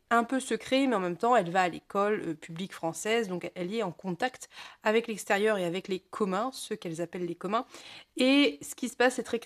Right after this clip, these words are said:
c'est que très rapidement, euh, Horty va donner son or. Son or, c'est ce qui lui permet de, d'avoir un destin, en fait,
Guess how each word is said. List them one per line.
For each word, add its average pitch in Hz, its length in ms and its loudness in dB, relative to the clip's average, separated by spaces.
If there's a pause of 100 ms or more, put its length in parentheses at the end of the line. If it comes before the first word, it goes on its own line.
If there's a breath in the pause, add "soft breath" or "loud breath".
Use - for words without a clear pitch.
(200)
c'est - 260 -2
que - 120 0
très - 340 0
rapidement, 220 720 2
euh, 185 160 -6
Horty - 420 -6 (300 loud breath)
va 196 240 6
donner 226 480 0
son 190 480 0
or. 202 320 4
Son 196 240 -2
or, 208 140 -2
c'est - 240 -8
ce - 140 -10
qui - 140 -16
lui 185 220 -8
permet 208 360 0
de, 180 280 -12
d'avoir 185 320 -4
un 175 80 0
destin, 185 400 -2
en 208 100 -2
fait, - 240 0